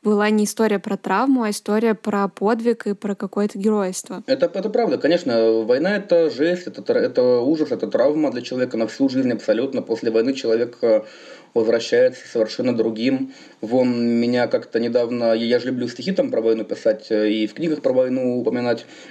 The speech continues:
Speaker 2: и там иногда кто-нибудь начнёт: «А, опять Пелевин на войну свою дрочит, у, героизм свой такой, у». Э, в-, в-, про пропаганду свою совковую начинает втирать, э,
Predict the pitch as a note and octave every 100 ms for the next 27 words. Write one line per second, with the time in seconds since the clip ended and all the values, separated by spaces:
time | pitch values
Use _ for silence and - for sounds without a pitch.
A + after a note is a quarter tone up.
0 | - A#2 A#2 A#2 A#2 A2+ A#2 A#2 A#2 A2+
1 | B2 A2+ G#2+ - A2 - - - C#3+ D#3
2 | D3 C3+ D3 D3 - C3+ C3+ B2+ A#2+ B2+
3 | C3+ C3+ C3+ A#2+ A#2+ B2 B2 B2+ B2 A#2+
4 | C#3 C3+ A#2+ A#2+ B2+ A#2 A2+ - A#2+ A2
5 | A2+ B2 A2+ C3+ C#3 C3 B2 - - -
6 | - A2 G#2+ B2 G#2+ A#2 A#2 A2+ G#2+ A2
7 | G#2+ G#2 - B2+ B2 C3+ C3+ C#3 A#2+ B2
8 | A#2+ A#2 B2 - C3 A2+ A2 A#2 A2+ A#2+
9 | A#2 B2+ A#2+ A2 - A#2 G#2+ G#2+ G#2+